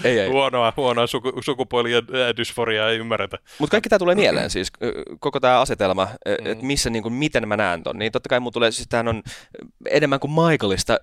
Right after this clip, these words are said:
Speaker 1: Irlannin presidentistä puhutaan, niin puhutaan
Speaker 2: Mm.
Speaker 1: trans, niinku ihmisten ylipäätään näistä pronomineista ja näistä,
Speaker 2: Joo.
Speaker 1: niin se on paljon enemmän framilla, niin mulla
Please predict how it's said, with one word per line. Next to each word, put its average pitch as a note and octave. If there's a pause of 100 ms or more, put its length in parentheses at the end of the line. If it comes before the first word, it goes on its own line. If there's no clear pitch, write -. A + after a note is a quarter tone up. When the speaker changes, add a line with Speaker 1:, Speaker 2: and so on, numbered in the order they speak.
(380)
Speaker 1:
Irlannin A#2+
presidentistä A#2+
puhutaan, G2
niin G#2
puhutaan A2+
Speaker 2:
Mm. -
Speaker 1:
trans, - (280)
niinku F#2+
ihmisten F#2+ (100)
ylipäätään G#2
näistä -
pronomineista F2+
ja F2+ (120)
näistä, F#2+
Speaker 2:
Joo. G2+
Speaker 1:
niin A2+
se B2
on A#2
paljon D#3
enemmän C#3
framilla, G2
niin A2+
mulla A#2+